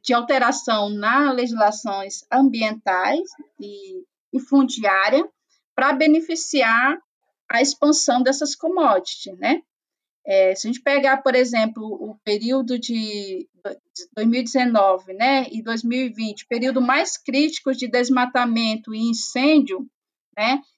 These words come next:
e dois mil e vinte, um período que ele se, né, é, a-, se acentua ainda mais essa,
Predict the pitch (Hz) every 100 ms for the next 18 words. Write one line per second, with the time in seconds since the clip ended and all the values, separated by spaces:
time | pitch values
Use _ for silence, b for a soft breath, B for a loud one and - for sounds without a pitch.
0 | _ 247 285 277 285 294 240 254 247 247
1 | 233 233 240 262 294 311 - 269 262 254
2 | - 220 220 247 - - 262 233 226 214
3 | _ _ _ _ _ _ _ _ _ _
4 | _ _ 226 233 254 240 233 220 202 190
5 | - 220 226 - 233 226 254 254 285 285
6 | 302 339 277 226 233 233 - 226